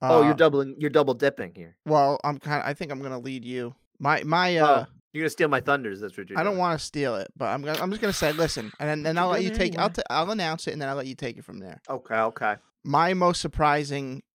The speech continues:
Speaker 2: I guess, judging moment was an actual judge defending his scorecard in public.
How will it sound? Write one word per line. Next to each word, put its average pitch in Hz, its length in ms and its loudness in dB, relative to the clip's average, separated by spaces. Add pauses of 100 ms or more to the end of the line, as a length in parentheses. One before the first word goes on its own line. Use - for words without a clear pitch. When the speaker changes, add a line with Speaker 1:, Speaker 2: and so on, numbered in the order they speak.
(280)
Speaker 2:
I 135 80 -4
guess, 131 200 -4
judging 135 380 -4
moment 131 280 -4
was 135 140 -4
an 123 80 -10
actual 170 380 0
judge 135 600 0
defending 147 580 -4
his 147 160 -4
scorecard 135 520 -2
in 107 120 -10
public. - 340 -12